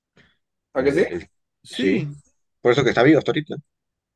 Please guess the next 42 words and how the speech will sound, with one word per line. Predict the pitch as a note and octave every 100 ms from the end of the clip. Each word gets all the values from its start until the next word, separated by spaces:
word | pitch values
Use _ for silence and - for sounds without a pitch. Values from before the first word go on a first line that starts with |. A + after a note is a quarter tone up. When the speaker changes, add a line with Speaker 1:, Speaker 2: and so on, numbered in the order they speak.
| _
Speaker 3:
Sí. | - A#3 B3
Speaker 1:
Anda. | D#4+ G#3 E3 D3+ C#3 C#3
Speaker 3:
De | D3+ C#3 D#3 D3+
todos | - A#3 A#3+ B3 A3+
los, | G3 -
lo-, | - D#3 D3 C#3+ C#3
lo-, | C#3+ C#3+ C#3 C3+ B2+
los | C#3+
personajes | - D3 D#3 D3+ E3+ G3 E3
de, | D3 C3+ A2 - -
del | C3 B2+
Chavo | - E3+ E3+
del | D#3+
Ocho, | D#3 G3 -
Edgar | D3 D3 E3 D3
Vivar | B2 C3 C3+
era | C#3+
el | C#3
más | C3 C3
joven | E3+ E3+ E3+
y | C#3+ C#3
el | C3+
último | E3+ F#3 F3+ C#3+
en | B2
entrar. | A2+ A#2+ E3 C3+ - _ _ _ _ _ _ -
Speaker 2:
Claro, | A#2+ G#2
además, | G2 A#2+ - -
creo | C3+
Speaker 1:
Ah, | C3+
Speaker 2:
que | C#3
Speaker 1:
eso |
Speaker 2:
cuando | A2
Speaker 1:
sí. | G#2
Speaker 2:
él | A#2+
em-, | B2+ - _ _ -
cuando | G#2+ A2+
él | C3+
empieza | C3+ C3
a | C#3
trabajar | A2 G2+ C3+
con | C3+
Chespirito | G2+ - G2+ - -